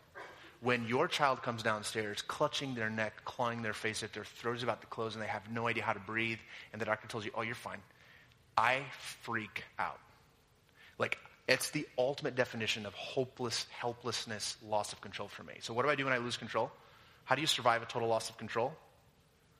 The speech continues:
What do you do? You throw it down, you put the gloves on, and you start swinging haymakers, right?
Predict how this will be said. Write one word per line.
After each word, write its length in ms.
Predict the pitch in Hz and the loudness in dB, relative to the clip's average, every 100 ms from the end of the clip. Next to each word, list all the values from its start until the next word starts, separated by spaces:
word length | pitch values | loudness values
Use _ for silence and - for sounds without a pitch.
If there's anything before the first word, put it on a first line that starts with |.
| _ _ _ _ _ _ | _ _ _ _ _ _
What 80 | 110 | -6
do 20 | |
you 60 | 113 | 0
do? 180 | 123 127 | 2 2
You 120 | 117 | 0
throw 180 | 135 117 | 2 2
it 80 | - | 4
down, 240 | 113 139 | 4 4
you 60 | 110 | 0
put 140 | 123 | -8
the 40 | - | -4
gloves 280 | 113 110 127 | 2 2 2
on, 120 | 117 | -2
and 100 | 107 | -2
you 60 | |
start 340 | 110 113 - - | -2 0 0 2
swinging 360 | - 123 143 | 0 2 0
haymakers, 500 | 135 139 117 104 98 | 0 2 0 -2 -4
right? 240 | 98 98 | -2 0